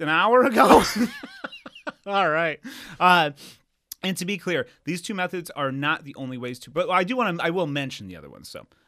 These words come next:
Speaker 2: Okay.
Speaker 1: um, <clears throat> they're not the only ways to practice a sky burial. They just seem to be the two most well-known methods. Uh, that, and as far as I've read, they're the only two that are still practiced with any regularity today.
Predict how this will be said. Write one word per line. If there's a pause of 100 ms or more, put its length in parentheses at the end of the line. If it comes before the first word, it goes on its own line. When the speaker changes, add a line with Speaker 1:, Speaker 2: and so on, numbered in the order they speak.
Speaker 2:
Okay.
Speaker 1:
um, (380)
<clears throat>
they're
not
the
only
ways
to
practice
a
sky
burial. (260)
They
just
seem
to
be
the
two
most
well-known
methods. (340)
Uh,
that,
and
as
far
as
I've
read, (220)
they're
the
only
two
that
are
still
practiced
with
any
regularity
today.